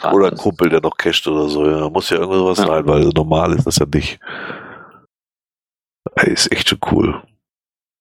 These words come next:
Speaker 2: Ist ja auch echt ein cooles Gefühl sein. Plötzlich, zack, ist das Ding wieder da.
Speaker 1: Das ist, ja, das ist auch, würde ich sagen,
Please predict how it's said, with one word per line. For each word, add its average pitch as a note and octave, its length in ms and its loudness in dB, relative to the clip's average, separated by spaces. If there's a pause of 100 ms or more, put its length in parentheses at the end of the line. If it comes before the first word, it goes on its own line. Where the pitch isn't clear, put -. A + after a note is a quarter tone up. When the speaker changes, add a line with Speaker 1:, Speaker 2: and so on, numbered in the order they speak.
(340)
Speaker 2:
Ist G2+ 120 0
ja A2+ 80 -2
auch - 80 -4
echt - 240 -8 (340)
ein - 180 -20
cooles - 280 0
Gefühl - 240 2
sein. E2 300 2
Plötzlich, - 340 -4
zack, - 280 -4
ist - 140 -4
das - 80 -2
Ding F#2 180 -2
wieder E2+ 200 2
da. - 400 -2 (920)
Speaker 1:
Das - 200 0
ist, - 160 0
ja, G2 180 2
das - 260 -2
ist - 140 2 (100)
auch, - 240 -2 (220)
würde G#2+ 200 -2
ich - 80 -2
sagen, G#2+ 360 0